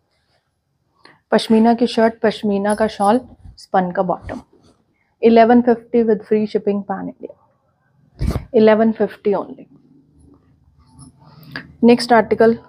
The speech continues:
very premium quality of पश्मीना, ग्रीन कलर का आर्टिकल आएगा, फुल डिजिटल प्रिंट आएगा सेल्फ प्रिंट के साथ साथ। ये देखिए, ये sleeves आ जाएंगे,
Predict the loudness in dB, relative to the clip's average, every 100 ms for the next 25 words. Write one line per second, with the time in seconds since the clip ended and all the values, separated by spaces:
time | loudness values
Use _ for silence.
0 | _ _ _ _ 2 2 4 4 4 4
1 | 2 4 4 4 2 0 0 -2 -4 -4
2 | -4 -2 -2 -4 _ _ _ _ _ -2
3 | 2 4 4 2 2 0 -2 -4 -6 -2
4 | 0 -2 -6 -10 _ _ 2 4 6 4
5 | 2 -2 -2 -2 -2 -2 0 0 0 -2
6 | -2 -2 -4 -6 -6 -6 -10 -6 -6 -6
7 | -8 -10 -10 _ _ _ _ _ -10 -10
8 | -12 -18 -20 _ _ _ _ _ _ _
9 | _ _ _ _ _ _ _ _ _ _
10 | _ _ _ _ _ _ -16 -16 _ _
11 | -20 _ _ _ _ _ -4 -4 0 0
12 | 0 2 2 4 2 2